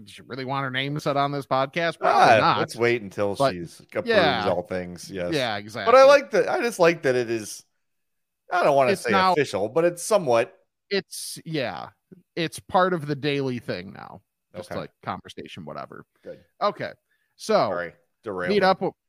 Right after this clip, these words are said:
Speaker 1: <laughs> meet up and we're in the Loop. And, uh, she had the presence of mind to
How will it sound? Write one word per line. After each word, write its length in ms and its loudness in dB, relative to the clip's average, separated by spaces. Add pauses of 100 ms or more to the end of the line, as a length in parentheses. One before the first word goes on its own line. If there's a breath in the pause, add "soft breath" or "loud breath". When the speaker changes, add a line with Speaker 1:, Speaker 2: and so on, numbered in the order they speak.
(100)
Speaker 1:
<laughs> 1200 -10
meet 260 -2
up 240 2
and 200 -6
we're 180 -6
in 80 -10
the 80 -12
Loop. 340 -6 (600)
And, 280 0
uh, 340 2 (1400)
she 140 -4
had 100 2
the 80 -2
presence 380 0
of 120 -6
mind 420 -2 (580)
to 560 -4